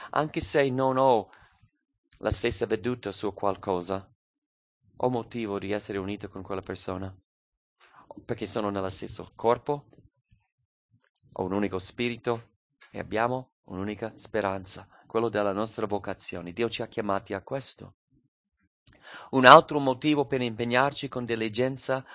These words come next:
a conservare l'unità dello spirito è perché abbiamo un unico Signore. E nel Nuovo Testamento il nome Signore viene usato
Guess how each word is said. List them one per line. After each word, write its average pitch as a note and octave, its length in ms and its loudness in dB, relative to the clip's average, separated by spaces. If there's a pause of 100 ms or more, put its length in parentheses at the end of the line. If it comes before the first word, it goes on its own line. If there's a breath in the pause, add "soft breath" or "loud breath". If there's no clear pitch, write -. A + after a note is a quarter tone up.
a A#2 120 2
conservare B2+ 680 2
l'unità A2 540 2
dello G#2+ 200 -2
spirito B2 500 -4 (180 loud breath)
è A#2+ 120 4
perché C#3+ 320 4
abbiamo D3 720 8
un C#3 180 6
unico E3+ 560 6
Signore. C3 800 4 (840)
E D3+ 100 -2
nel F#3+ 140 4
Nuovo B3+ 240 12
Testamento C3 580 6
il C3 100 6
nome G#3 220 4
Signore B2+ 380 2
viene E3+ 200 0
usato A#2+ 540 10